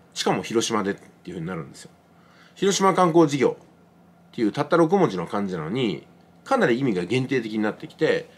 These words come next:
私の伝えようとしていることがほとんど伝わるような仕組みになってます。で、よくよく聞いてみると、観光っていうのは、確かにね、飲食もあったり、レジャーもあったり、それから宿泊もある。バス、飛行機などの交通もある。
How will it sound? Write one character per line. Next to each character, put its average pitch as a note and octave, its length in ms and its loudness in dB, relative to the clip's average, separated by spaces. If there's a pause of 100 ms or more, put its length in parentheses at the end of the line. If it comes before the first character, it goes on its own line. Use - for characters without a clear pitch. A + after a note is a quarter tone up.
私 D3 280 -4
の C#3+ 80 -4
伝 C3+ 220 0
え - 20 8
よ A#2 60 8
う F#2 40 -4
と E2+ 80 -12
し - 60 -14
て F#2+ 80 -8
い - 20 -6
る D#2 60 -8
こ E2 80 -8
と B2+ 80 -6
が A#2+ 100 2
ほ A#2 140 -4
と F#3+ 100 4
ん D#3+ 40 2
ど F#2 80 -2
伝 - 180 -8
わ E2 40 -6
る D#2+ 80 -8
よ C2+ 100 -8
う - 20 -20
な - 100 -20
仕 - 140 -14
組 F2+ 140 -8
み - 20 -12
に D2+ 40 -14
な D#2+ 60 -20
っ - 60 -20
て - 100 -20
ま - 80 -20
す。 - 220 -20 (1300)
で、 - 320 0 (400)
よ E3+ 120 2
く F#3+ 80 0
よ G3 100 4
く F3+ 300 4
聞 D#3 120 0
い - 20 -6
て C#3+ 80 -2
み C3+ 80 -2
る G2+ 80 -2
と、 F#2 220 2
観 B2 240 -2
光 B2 160 2
っ A2+ 40 0
て - 120 -4
い - 40 0
う E3 40 -2
の F#3+ 80 0
は、 - 180 4 (800)
確 E3+ 160 -6
か - 80 -6
に E3 60 -6
ね、 A2+ 180 -6 (380)
飲 D#3+ 140 4
食 G2+ 200 -2
も F2 100 -6
あ - 40 -10
っ - 20 -14
た - 140 -8
り、 A#2 280 -4 (420)
レ C#3 120 0
ジ A#2+ 80 0
ャ G2+ 60 2
ー F2 40 -4
も D2+ 120 -8
あ - 20 -20
っ - 80 -20
た - 100 -12
り、 B2+ 260 -4 (320)
そ - 100 -14
れ F#2+ 60 -6
か F#2+ 100 -8
ら - 40 -12
宿 - 220 -4
泊 C3+ 160 -2
も G#2+ 160 -2
あ - 40 -6
る。 - 80 -16 (600)
バ D#3+ 180 0
ス、 G2+ 220 -8 (320)
飛 - 100 -20
行 E3+ 160 2
機 - 100 -8
な F2+ 80 -6
ど E2 80 -10
の D#2+ 100 -12
交 C#3 220 0
通 B2+ 140 -8
も G#2 180 -2
あ D#2+ 60 -8
る。 - 60 -18